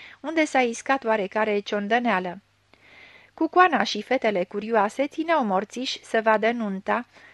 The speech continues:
mare distracție în pustietatea asta, unde ele se morfoleau numai cu ale gospodăriei. Dar, uh, directorul, bărbat sever, nu știa de glumă. Le-a oprit cu vorbe atât de urâte,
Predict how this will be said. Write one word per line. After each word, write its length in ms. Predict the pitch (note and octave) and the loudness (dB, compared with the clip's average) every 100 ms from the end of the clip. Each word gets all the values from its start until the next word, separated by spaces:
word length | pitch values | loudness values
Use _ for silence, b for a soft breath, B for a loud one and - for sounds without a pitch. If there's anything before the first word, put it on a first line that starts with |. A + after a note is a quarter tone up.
| b | b
mare 380 | B3 D#4 C#4+ F#3 | 0 4 4 2
distracție 680 | F#3 G3 - G#3+ A3 - G#3 | -4 -10 0 0 0 -2 -2
în 120 | G3+ | -2
pustietatea 720 | A3 - G#3+ G3+ G#3+ G#3 F#3+ | -8 -8 -4 -2 -2 0 0
asta, 320 | F#3 - B3+ B B B B | -2 -4 -4 B B B B
unde 200 | D4+ D#4 | -2 0
ele 240 | D#4+ D#4+ | 2 2
se 180 | D4 C4+ | 2 0
morfoleau 600 | B3+ C4+ C4+ C4 C#4+ C#4 | 0 -4 0 2 2 2
numai 340 | B3+ C4 C4 A3+ | 0 0 2 0
cu 140 | - | 2
ale 220 | G3+ G#3 | 2 2
gospodăriei. 880 | G3 G3+ - G3 G3 A#3 G#3 F#3 F3+ _ _ _ _ B B B B | -2 -6 -4 -4 -2 -4 -6 -8 -8 _ _ _ _ B B B B
Dar, 240 | A3+ C4+ | 4 6
uh, 140 | B3+ A3 | 8 4
directorul, 680 | A3+ D4 G3+ - G#3 A3+ A#3+ | 2 0 0 0 0 0 2
bărbat 440 | G#3+ G#3 A#3+ C4+ | 4 6 4 2
sever, 520 | - F#3+ F#3+ F#3+ C4 - b b b b | 0 -2 0 2 0 -4 b b b b
nu 160 | D#4 | -4
știa 360 | E4+ - G3+ F#3+ | -4 0 2 4
de 140 | G3 | 2
glumă. 480 | G3+ A3 G#3 F#3 F#3 _ _ B B B | -2 -2 -2 -2 -6 _ _ B B B
Le-a 260 | C#4+ E4 D#4 | 4 6 6
oprit 280 | - F4 | 4 -2
cu 120 | - A3 | -2 -2
vorbe 340 | G#3+ A3+ G#3 | 4 4 6
atât 240 | G3 G#3 | 4 2
de 120 | G3+ G3 | 0 0
urâte, 480 | G#3+ G#3 G3 B3 | 0 0 0 -4